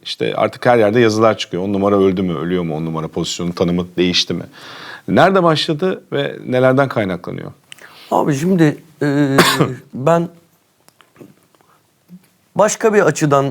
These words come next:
Speaker 2: belki değerlendireceğim.
Speaker 1: Lütfen.
Speaker 2: Çünkü kendimi, e, yani futboldaki taktiksel dönüşümü, mesela atıyorum, ö-, bir Emre Özcan kadar,
Speaker 1: Hı hı.
Speaker 2: e, anlatabilecek hakimiyette görmüyorum.
Speaker 1: Estağfurullah.
Speaker 2: Bu alan
Speaker 1: Emre'yle
Speaker 2: hani,
Speaker 1: sevgiler burada.
Speaker 2: yani
Speaker 1: Hı.
Speaker 2: yok gerçekten
Speaker 1: Hı hı.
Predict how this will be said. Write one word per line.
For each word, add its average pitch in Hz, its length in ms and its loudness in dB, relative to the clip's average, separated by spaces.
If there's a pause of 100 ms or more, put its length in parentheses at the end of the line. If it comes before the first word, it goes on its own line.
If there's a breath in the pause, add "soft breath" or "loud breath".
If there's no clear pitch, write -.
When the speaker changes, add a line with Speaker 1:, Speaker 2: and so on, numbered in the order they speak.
(120)
Speaker 2:
belki 127 400 0
değerlendireceğim. 127 720 2
Speaker 1:
Lütfen. 175 140 2
Speaker 2:
Çünkü 175 200 2
kendimi, 175 520 4 (600 loud breath)
e, 143 40 0 (840)
yani 123 200 2
futboldaki 160 800 2
taktiksel 156 680 0
dönüşümü, 143 460 0
mesela 156 300 -2
atıyorum, 135 340 2
ö-, 139 180 -4
bir 147 200 2
Emre 160 320 4
Özcan 160 640 4
kadar, 151 480 2
Speaker 1:
Hı 131 60 -4
hı. 127 40 0
Speaker 2:
e, 156 280 4
anlatabilecek 160 960 4
hakimiyette 160 640 2
görmüyorum. 175 440 4
Speaker 1:
Estağfurullah. 151 280 2
Speaker 2:
Bu 196 40 8
alan 196 260 4
Speaker 1:
Emre'yle 107 240 0
Speaker 2:
hani, 202 120 2
Speaker 1:
sevgiler 95 420 -2
burada. 73 120 -6
Speaker 2:
yani 156 140 0 (100)
Speaker 1:
Hı. 76 60 -14 (340)
Speaker 2:
yok 196 240 2
gerçekten 160 460 0
Speaker 1:
Hı 107 40 -4
hı. 90 260 -14